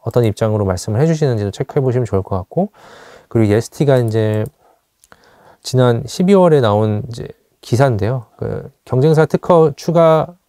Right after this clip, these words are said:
무효 심판 청구를 한 상태인데, 요 부분은 이제 정확하게 어떻게 진행될지는 모르겠지만 어, 충분히 지금 예스티가 에이치피에스피를 상대로, 어, 이렇게 특허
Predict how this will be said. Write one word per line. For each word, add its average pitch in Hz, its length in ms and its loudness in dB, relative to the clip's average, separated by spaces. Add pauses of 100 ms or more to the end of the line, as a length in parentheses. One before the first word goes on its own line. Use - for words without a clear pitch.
(140)
무효 123 380 4
심판 135 320 -2
청구를 139 480 -2
한 160 80 0
상태인데, 120 580 -2 (480)
요 135 80 4
부분은 151 340 4
이제 117 100 0
정확하게 143 920 2
어떻게 - 300 -2
진행될지는 139 640 0
모르겠지만 104 640 -2 (520)
어, - 140 -8
충분히 160 380 0
지금 123 460 0
예스티가 107 600 -4 (480)
에이치피에스피를 - 800 -2
상대로, 143 540 -2 (680)
어, 95 160 -2
이렇게 95 380 -2
특허 143 640 2